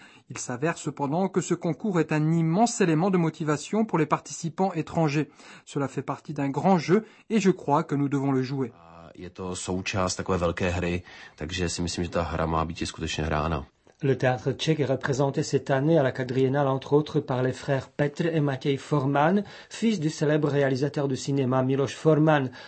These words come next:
Speaker 3: un couple d'artistes qui a montré déjà à plusieurs reprises qu'il ne manquait pas de fantaisie et d'invention. Selon Ondřej Černý, il faut absolument visiter leur stand.
Speaker 2: Oni našli zase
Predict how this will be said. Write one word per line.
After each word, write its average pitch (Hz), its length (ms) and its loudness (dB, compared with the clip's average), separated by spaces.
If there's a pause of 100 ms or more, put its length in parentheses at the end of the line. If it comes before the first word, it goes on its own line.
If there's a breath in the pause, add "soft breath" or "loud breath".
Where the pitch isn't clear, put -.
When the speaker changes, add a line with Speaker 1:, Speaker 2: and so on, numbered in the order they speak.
Speaker 3:
un 165 140 4
couple 175 260 0
d'artistes 156 640 0
qui 151 140 0
a 127 80 2
montré 131 360 0
déjà 139 360 4
à 117 40 -4
plusieurs 160 480 2
reprises 165 560 2 (320 loud breath)
qu'il 185 160 0
ne 202 80 8
manquait 190 300 6
pas 170 160 4
de 165 80 6
fantaisie 143 640 2
et 120 80 0
d'invention. 127 800 2 (300 loud breath)
Selon 139 320 2
Ondřej 131 280 0
Černý, 147 440 2
il 123 60 -2
faut - 180 0
absolument 135 560 2
visiter 127 480 2
leur 151 180 4
stand. 110 540 -4 (520)
Speaker 2:
Oni 101 160 2
našli 104 280 0
zase 107 280 0